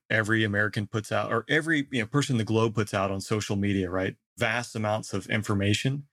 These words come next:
And for those who, again, would go open source, like, watch The Social Dilemma on Netflix, right? A very basic, again,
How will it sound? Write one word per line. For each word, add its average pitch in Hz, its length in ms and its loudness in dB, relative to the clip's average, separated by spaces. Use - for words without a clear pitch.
And 107 120 -2
for 120 80 -2
those 120 260 2
who, 110 340 -2
again, 110 280 -2
would 104 100 -4
go 110 140 0
open 113 280 0
source, 104 560 -4
like, 95 160 -6
watch 104 360 0
The 98 200 -4
Social 117 420 -2
Dilemma 101 420 0
on 95 120 0
Netflix, - 580 -4
right? - 220 -2
A 104 60 -4
very 110 360 2
basic, 117 680 -4
again, 104 440 -4